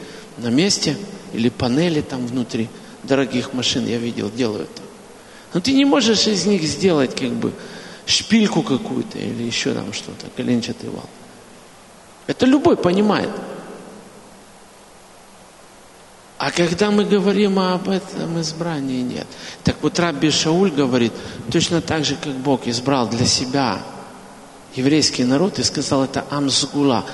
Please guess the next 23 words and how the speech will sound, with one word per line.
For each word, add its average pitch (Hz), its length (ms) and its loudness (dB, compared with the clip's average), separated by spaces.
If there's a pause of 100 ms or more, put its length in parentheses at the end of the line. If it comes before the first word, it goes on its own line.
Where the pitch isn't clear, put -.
(260)
Точно 202 420 2
так 247 600 0
же 196 160 4
он 156 180 6
говорит, 123 460 2 (560)
любой 196 420 4
человек, 202 560 4
оправданный 185 640 2
кровью 170 400 2
Машиаха, 151 640 -2 (280)
в 147 80 -8
глазах 214 600 2
Бога, 139 380 0 (300)
из 277 240 4
любого 220 440 6
народа, 170 520 2 (280)
он 190 120 4
становится 185 680 2
сокровищем, 127 720 -2 (460)
он 170 120 4
становится 170 760 0
ам 131 220 0
сгула. 127 460 -2